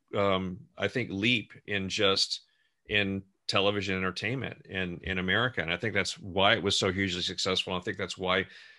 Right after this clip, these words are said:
so many people look at it as, like, the sitcom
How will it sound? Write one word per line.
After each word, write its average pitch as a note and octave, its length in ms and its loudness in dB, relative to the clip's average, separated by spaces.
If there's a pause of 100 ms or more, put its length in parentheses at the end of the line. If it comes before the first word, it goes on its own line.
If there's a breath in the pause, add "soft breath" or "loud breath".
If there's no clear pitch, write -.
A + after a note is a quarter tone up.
(140)
so - 220 2
many G#2 120 4
people F#2+ 320 -4
look F#2+ 200 2
at G2 100 4
it F#2 40 4
as, F#2 120 2
like, F2+ 220 2
the G2 180 -2
sitcom F2 680 -2